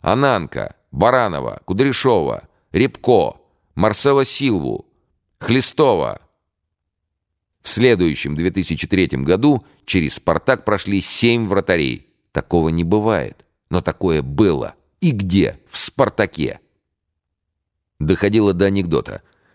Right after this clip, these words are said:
На момент начала сезона две тысячи третьего основным голкипером красно-белых оказался Абделила Баги из Марокко, страны, где хороших голкиперов, как во всей Северной Африке, не бывало отродясь.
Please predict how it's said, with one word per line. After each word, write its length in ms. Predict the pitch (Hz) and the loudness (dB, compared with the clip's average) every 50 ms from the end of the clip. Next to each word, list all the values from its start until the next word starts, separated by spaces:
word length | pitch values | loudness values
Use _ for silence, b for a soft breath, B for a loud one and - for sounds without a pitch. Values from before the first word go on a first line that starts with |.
| _ - | _ 0
На 120 | 107 135 | 2 4
момент 380 | 143 151 147 147 135 120 101 - | 4 4 4 2 2 0 0 -2
начала 340 | 120 110 - 117 117 107 95 | -4 -2 0 2 0 0 0
сезона 380 | - 104 98 92 98 90 85 | -2 -2 -2 0 0 0 0
две 160 | 80 92 107 | 0 0 0
тысячи 340 | - - 104 - 90 - 107 | 0 0 -4 -6 -4 -6 -4
третьего 400 | - 147 147 143 - 104 87 82 | -2 0 0 0 0 0 0 0
основным 440 | 78 - - 107 107 110 107 101 87 | 0 0 -2 -2 0 0 0 0 2
голкипером 580 | 80 104 107 95 - 107 87 78 69 71 73 71 | 2 2 2 2 -2 -4 -2 0 0 0 -2 0
красно-белых 600 | - 95 90 - 104 113 123 143 135 120 101 - | 0 0 0 0 -2 -2 0 2 0 0 0 0
оказался 600 | 101 87 110 107 98 123 123 113 - - 110 101 | -2 0 0 0 2 2 2 2 0 0 -2 -2
Абделила 720 | - - 110 95 90 90 117 123 120 131 131 131 127 123 | 0 -2 -2 -2 0 0 2 2 4 2 4 4 4 2
Баги 580 | 110 92 78 - 143 135 117 87 67 69 69 62 | 2 2 0 2 2 2 0 -2 -4 -6 -8 -8
из 300 | - - - 104 92 85 | -8 -6 -6 -4 -2 0
Марокко, 600 | 90 117 120 120 117 110 87 - - - 50 - - | 2 2 4 4 4 2 0 -2 -6 -10 -12 -12 -10
страны, 520 | - - - - 120 120 139 156 175 170 | -8 -8 -4 -2 0 2 2 2 0 -2
где 200 | 135 117 113 107 | -2 0 -2 -2
хороших 480 | 90 107 113 120 113 - 98 92 76 71 | 0 0 0 0 0 0 -2 -4 -4 0
голкиперов, 720 | 73 117 117 117 - - 120 82 - 76 69 67 - - | 2 2 2 2 0 -4 -6 -4 -2 -2 -2 -2 -4 -2
как 180 | - 98 - | -4 -4 0
во 140 | 90 117 120 | 2 0 0
всей 340 | - - - - 107 87 71 | 0 -2 -4 0 0 0 0
Северной 540 | - - - 98 87 80 78 80 90 98 - | 0 -2 0 0 2 2 0 0 -2 -2 0
Африке, 380 | 135 139 113 - 92 - - 85 | -2 -2 -2 -2 -6 -6 -4 -2
не 120 | 87 90 | 0 0
бывало 420 | 87 95 110 117 131 127 120 113 110 | 2 2 2 2 2 0 0 0 -2
отродясь. 600 | - 107 110 113 113 101 82 58 - - - | -2 -2 -4 -4 -2 -2 -2 -2 -4 -8 -16